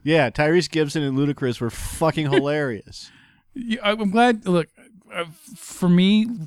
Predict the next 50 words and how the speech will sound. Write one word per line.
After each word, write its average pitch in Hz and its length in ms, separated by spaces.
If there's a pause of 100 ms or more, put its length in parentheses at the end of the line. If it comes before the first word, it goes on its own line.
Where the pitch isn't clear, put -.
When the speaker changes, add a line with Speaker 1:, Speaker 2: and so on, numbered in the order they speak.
Speaker 2:
Lu-, 175 140
Ludacris 185 640
was 160 100
great 170 200
in 151 60
the - 60
second 139 340
movie. 98 380
Okay, 143 360
that's 143 220
when 165 100
he 147 40
was 131 80
first 143 240
introduced. 139 500 (540)
That 170 140
one, 190 220
he 175 80
was 151 140
good. 135 300 (560)
Speaker 1:
I, 196 120
Speaker 2:
Then 202 300
Speaker 1:
but 190 160
Speaker 2:
th-, 214 60
Speaker 1:
they 190 80
brought 196 300
it 196 100
up. 151 300
Speaker 2:
this 190 280
Speaker 1:
They, 226 80
they 160 120
Speaker 2:
movie 208 80
Speaker 1:
brought 156 240
up 156 160
the, 131 280 (180)
"Why 147 280
do 202 80
you 196 160
always 147 400
yell? 139 360 (380)
Speaker 2:
Uh-huh. 143 260 (100)
Speaker 1:
Why 143 220
are 220 120
you 196 180
always 175 300
yelling? 135 320
Shut 185 280
up. 160 200 (300)
Quit 196 220
yelling." 117 480